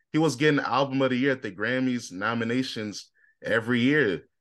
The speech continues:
He came in as a media starling and a superstar because in the midst of gangsta rap and Rockefeller, G Unit, and all that, he was the happy rapper wearing polos.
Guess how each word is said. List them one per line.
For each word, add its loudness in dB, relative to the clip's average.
He 2
came 2
in 0
as 0
a 0
media -2
starling -2
and -6
a -6
superstar -2
because 0
in -2
the 0
midst 0
of 0
gangsta -2
rap 0
and -6
Rockefeller, -2
G -6
Unit, 0
and -4
all 0
that, 0
he -4
was -4
the 2
happy -4
rapper 0
wearing -2
polos. -2